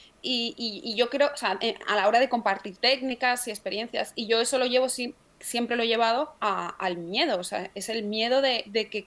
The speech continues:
creer que esa persona a la que tú le vas a compartir esa técnica te va a suplantar.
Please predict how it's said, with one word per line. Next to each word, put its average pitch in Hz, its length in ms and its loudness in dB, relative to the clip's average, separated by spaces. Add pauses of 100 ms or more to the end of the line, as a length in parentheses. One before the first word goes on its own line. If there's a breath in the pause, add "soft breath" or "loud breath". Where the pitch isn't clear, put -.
creer 208 260 0
que - 80 -4
esa 247 160 -4
persona 254 280 -2
a - 20 2
la 208 80 0
que 185 100 -4
tú 208 100 -6
le 208 80 2
vas 233 140 2
a 233 40 0
compartir 233 460 -2
esa 226 180 -2
técnica 247 440 -2 (440 loud breath)
te 220 120 4
va 208 180 4
a 254 60 2
suplantar. 214 720 0